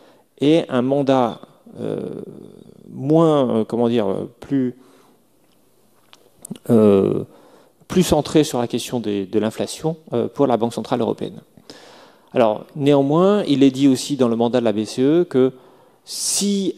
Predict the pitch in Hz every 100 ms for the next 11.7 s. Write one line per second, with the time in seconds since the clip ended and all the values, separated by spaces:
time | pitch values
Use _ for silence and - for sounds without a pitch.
0 | - 139 - 151 143 151 135 127 127 143
1 | 117 117 107 101 - _ _ _ _ -
2 | - - - 117 - 143 - - 156 170
3 | 120 127 139 165 147 - 120 117 117 135
4 | 147 117 123 120 113 113 110 143 139 113
5 | 110 104 127 147 104 - 135 - 139 -
6 | 143 151 139 107 - - - _ _ 120
7 | 113 110 104 101 101 - - 135 139 139
8 | - 110 110 110 107 - _ _ _ -
9 | 131 113 143 127 120 113 135 117 123 117
10 | 113 98 85 - 98 - 127 120 120 156
11 | 123 120 113 147 151 151 -